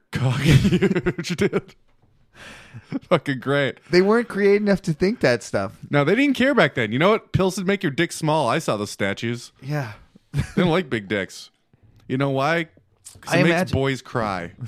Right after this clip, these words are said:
Speaker 2: <laughs>
Speaker 1: Makes young boys <laughs> cry.
Speaker 2: Now,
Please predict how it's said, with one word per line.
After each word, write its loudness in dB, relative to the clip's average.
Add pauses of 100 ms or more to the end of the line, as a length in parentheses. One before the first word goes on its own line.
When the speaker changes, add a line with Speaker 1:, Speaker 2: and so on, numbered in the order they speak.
(200)
Speaker 2:
<laughs> -12
Speaker 1:
Makes -4
young 0
boys -6
<laughs> -20
cry. -14 (1300)
Speaker 2:
Now, 0